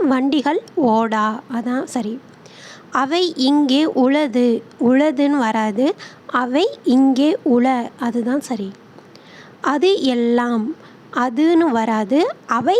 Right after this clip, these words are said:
எல்லாம் வரும், அதான் கரெக்ட். மக்கள் கிடையாது, கிடையாதுன்னு வராது, மக்கள் இல்லை, அதான் சரியானது. வருவதும் போவதும் கிடையாது, கிடையாதுன்னு வரக்கூடாது,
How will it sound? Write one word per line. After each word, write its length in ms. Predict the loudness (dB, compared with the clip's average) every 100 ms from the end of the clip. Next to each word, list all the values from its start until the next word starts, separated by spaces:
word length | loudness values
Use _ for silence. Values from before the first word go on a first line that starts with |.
| 2
எல்லாம் 480 | 2 2 2 0 -2 -2
வரும், 300 | -4 -4 -4 -6
அதான் 340 | -6 -4 -6
கரெக்ட். 320 | -6 -10 -12 -14 -18 -20 -20 -20 -14 -2
மக்கள் 500 | -2 -2 -4 -4 -2
கிடையாது, 680 | -2 0 0 -2 -2 0 2 2 0 -6
கிடையாதுன்னு 720 | -4 0 2 0 0 0 0 0
வராது, 380 | 0 -4 -2 -2 -2 -2
மக்கள் 480 | -2 -2 -4 -4 -4
இல்லை, 440 | -2 0 0 0 -2 -4 -8
அதான் 320 | -6 -4 -4
சரியானது. 500 | -4 -6 -6 -8 -10 -14 -16 -20 -20 -20 -20 -20 -20 -12
வருவதும் 560 | -4 -2 0 0 0 -2 -4
போவதும் 500 | -2 0 0 0 -2
கிடையாது, 640 | -2 -2 -2 -2 -2 0 0 0 -6 -20 -20 -20 -20 -20 -20 -20 -20 -10
கிடையாதுன்னு 840 | -4 0 2 0 -2 2 4 4 2
வரக்கூடாது, 520 | 0 -2 -2 0